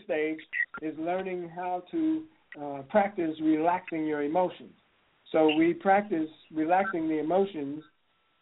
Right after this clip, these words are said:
um, through a, a process called empathic listening, listening with total empathy.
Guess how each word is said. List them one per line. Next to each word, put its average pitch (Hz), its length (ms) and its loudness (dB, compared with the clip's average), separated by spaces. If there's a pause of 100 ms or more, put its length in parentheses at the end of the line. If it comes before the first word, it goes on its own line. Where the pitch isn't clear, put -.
(120)
um, 143 760 -2
through 170 320 8
a, 156 560 2
a 156 60 -6
process 175 440 4 (100)
called 151 320 6
empathic 180 720 -4
listening, 151 480 -2 (320)
listening 160 520 0
with 151 200 0
total 170 340 2
empathy. 170 380 -4